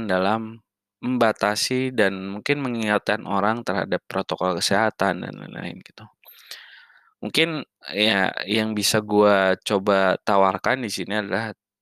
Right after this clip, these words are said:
tetap menggunakan ganjil genap, tetapi kita harus benar-benar meningkatkan lagi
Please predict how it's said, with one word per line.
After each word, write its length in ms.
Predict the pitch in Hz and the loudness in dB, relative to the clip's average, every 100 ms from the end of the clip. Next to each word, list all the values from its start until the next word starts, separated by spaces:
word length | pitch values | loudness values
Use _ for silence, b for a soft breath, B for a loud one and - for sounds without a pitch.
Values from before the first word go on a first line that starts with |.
| _ _ _ - - - | _ _ _ -20 -20 -6
tetap 260 | 143 160 165 | -2 0 -2
menggunakan 460 | 120 110 98 95 98 | -4 -2 0 0 0
ganjil 280 | 95 98 98 95 | -2 0 0 0
genap, 420 | 85 82 131 - _ _ _ _ _ _ _ _ | 0 2 0 -2 _ _ _ _ _ _ _ _
tetapi 520 | 117 - 104 - 135 127 | -6 0 0 2 0 0
kita 260 | 120 - 127 120 | -2 0 0 0
harus 280 | 107 - - | -4 -4 -6
benar-benar 480 | 101 98 95 95 95 | -8 -6 -6 -6 -4
meningkatkan 720 | 98 95 95 - 98 95 95 95 | -4 -8 -6 -6 -4 -2 -2 -2
lagi 540 | 82 - 98 113 | -2 -2 -4 -4